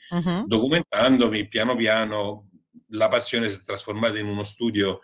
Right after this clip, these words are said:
Speaker 2: relativamente più serio, quantunque una persona realmente adulta e matura, se tale fosse, non dovrebbe fare le scelte che ho fatto io, cioè di diventare uno sceneggiatore,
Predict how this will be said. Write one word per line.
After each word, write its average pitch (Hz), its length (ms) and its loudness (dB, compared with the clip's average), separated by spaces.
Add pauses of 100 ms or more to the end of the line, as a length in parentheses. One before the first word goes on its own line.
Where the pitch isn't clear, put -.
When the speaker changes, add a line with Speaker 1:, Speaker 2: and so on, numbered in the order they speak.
(300)
Speaker 2:
relativamente 110 840 0
più 131 140 0
serio, 98 460 -4
quantunque 104 500 -6
una 98 120 2
persona 101 440 0
realmente 101 480 -2
adulta 101 380 -2
e - 20 -4
matura, 104 640 0 (440)
se - 260 -8
tale 120 240 2
fosse, 92 500 -6
non 98 240 -8
dovrebbe 98 340 -4
fare 95 220 2
le 90 100 -2
scelte 95 380 -6
che 90 60 -2
ho 98 40 0
fatto 98 360 -4
io, 98 160 0
cioè 95 160 0
di 90 100 -4
diventare 92 400 0
uno 90 160 0
sceneggiatore, 92 720 0